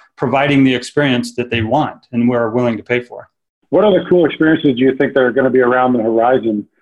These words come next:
Speaker 2: Um, you know, for example, I did a, a call today with, uh, Point Central, and Mark Brandt was on that call, and, and I'm basically making myself a guinea pig. So I'm putting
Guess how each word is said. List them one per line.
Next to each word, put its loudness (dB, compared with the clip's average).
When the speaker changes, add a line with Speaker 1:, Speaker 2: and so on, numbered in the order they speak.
Speaker 2:
Um, 0
you -6
know, -2
for 2
example, 2
I 2
did 2
a, 0
a -2
call 0
today 2
with, 0
uh, 2
Point -2
Central, 0
and 2
Mark 0
Brandt 0
was -2
on 2
that 0
call, 2
and, -2
and 2
I'm 2
basically 2
making 2
myself 0
a 0
guinea 2
pig. -4
So 0
I'm -2
putting 2